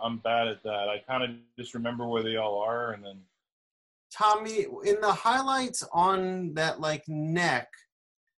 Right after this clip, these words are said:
Speaker 2: you
Speaker 1: Uh-huh.
Speaker 2: had those, like, those, like, textural lines. They're in orange,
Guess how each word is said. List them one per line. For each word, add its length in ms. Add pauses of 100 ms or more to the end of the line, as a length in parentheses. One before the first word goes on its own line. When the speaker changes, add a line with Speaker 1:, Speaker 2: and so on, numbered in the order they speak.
Speaker 2:
you 120
Speaker 1:
Uh-huh. 80 (200)
Speaker 2:
had 80
those, 260
like, 260 (340)
those, 260
like, 260 (400)
textural 600
lines. 440
They're 200
in 100
orange, 800